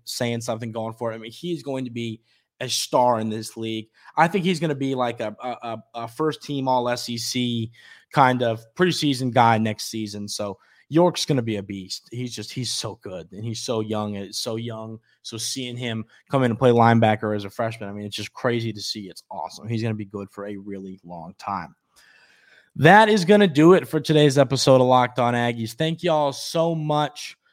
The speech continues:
for tuning in every single day. I really appreciate it. I couldn't do it without y'all. Hope everybody had a great weekend. Um, I saw somebody ask about my fishing trip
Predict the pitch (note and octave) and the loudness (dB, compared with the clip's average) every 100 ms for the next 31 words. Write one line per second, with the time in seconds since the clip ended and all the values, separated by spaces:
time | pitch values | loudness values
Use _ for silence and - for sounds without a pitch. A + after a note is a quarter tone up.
0 | _ - B2 D#3 D3 C3+ C3+ C3 B2 C3+ | _ -6 0 2 2 2 2 0 0 -4
1 | B2 A#2+ B2 A#2+ A#2 A#2+ A#2 A#2+ C3+ C#3+ | -6 -2 -2 -2 -4 -6 -6 -4 -4 -4
2 | B2 - B2 - B2 A#2+ A#2 A#2 A2 G#2+ | -6 -6 -6 -6 -6 -6 -8 -10 -10 -10
3 | - - E3 D3+ D#3 C3+ C3 C3+ C3 - | -10 -12 -10 -6 -6 -6 -4 -4 -4 -2
4 | C3+ C3 - - E3+ F3 E3 E3 D#3+ D3 | 0 0 -4 -8 -4 -2 -2 -4 -6 -6
5 | D3 A#2+ A#2+ B2+ D3+ E3+ D3+ E3 E3 E3 | -8 -10 -14 -4 -2 -2 0 0 0 -2
6 | D#3+ D#3+ - _ _ _ _ - D#3 D#3 | -2 -2 -8 _ _ _ _ -4 0 0
7 | C3+ C#3 - G3+ G3+ G3 F#3 F3 E3+ D3+ | 0 -2 0 0 0 -2 0 0 -2 -6
8 | C#3 F3 F3 - F#3 F3+ | -4 -6 -6 -4 -4 -4